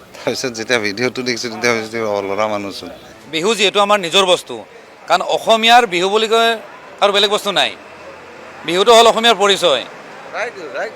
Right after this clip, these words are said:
Speaker 2: আৰু বিহুত বাহিৰে আৰু ডাঙৰ বস্তু নাই। বিহু আৰু গামোচা, বিহু আৰু গামোচা হ'ল আমাৰ পৰিচয়, অসমীয়াৰ পৰিচয়। গতিকে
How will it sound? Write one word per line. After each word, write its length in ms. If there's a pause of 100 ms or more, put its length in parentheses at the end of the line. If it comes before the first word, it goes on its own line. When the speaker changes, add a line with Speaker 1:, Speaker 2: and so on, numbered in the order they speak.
Speaker 2:
আৰু 140
বিহুত 240
বাহিৰে 220
আৰু 100
ডাঙৰ 200
বস্তু 220
নাই। 120
বিহু 300
আৰু 180
গামোচা, 460 (1400)
বিহু 280
আৰু 180
গামোচা 400
হ'ল 160
আমাৰ 200
পৰিচয়, 460
অসমীয়াৰ 340
পৰিচয়। 380 (260)
গতিকে 380